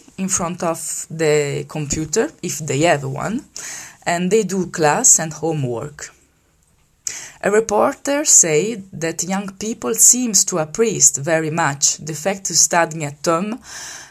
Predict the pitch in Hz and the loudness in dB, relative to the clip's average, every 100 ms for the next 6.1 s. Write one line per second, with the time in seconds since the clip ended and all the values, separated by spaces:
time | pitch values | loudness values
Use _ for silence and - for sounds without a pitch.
0 | _ _ _ _ - - 175 165 151 151 | _ _ _ _ -12 -4 -2 -2 -4 -4
1 | 143 143 143 123 139 - _ _ _ _ | -2 -2 -2 -8 -10 -16 _ _ _ _
2 | _ _ _ _ _ _ _ _ - - | _ _ _ _ _ _ _ _ -20 -8
3 | 180 180 180 180 190 185 196 - 147 139 | 0 4 6 6 4 4 2 2 0 2
4 | 143 139 - 60 65 - - - _ _ | 0 0 -4 -4 -4 -6 -6 -8 _ _
5 | _ _ _ _ - 147 135 160 147 - | _ _ _ _ -6 -4 -2 -2 -2 -6